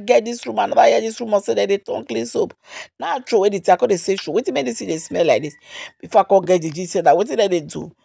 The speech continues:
na be that one. What type of wickedness is all this one now?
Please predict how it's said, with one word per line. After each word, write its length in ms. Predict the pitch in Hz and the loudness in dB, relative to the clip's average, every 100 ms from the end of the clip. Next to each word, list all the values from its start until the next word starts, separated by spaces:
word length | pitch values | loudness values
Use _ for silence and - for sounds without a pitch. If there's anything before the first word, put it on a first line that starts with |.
| _ _ | _ _
na 120 | 151 147 | -8 -6
be 140 | 143 | -4
that 180 | 143 139 | -2 0
one. 220 | 139 151 _ _ _ - | -2 -8 _ _ _ -14
What 160 | 226 | -4
type 180 | 233 220 | -2 0
of 200 | 170 - | -2 -4
wickedness 600 | 180 - 175 170 170 165 | -10 2 2 2 0 -4
is 120 | 151 | -4
all 120 | 147 139 | -4 -4
this 280 | 135 - | -6 -10
one 240 | 127 120 95 | -10 -10 -10
now? 140 | 95 | -12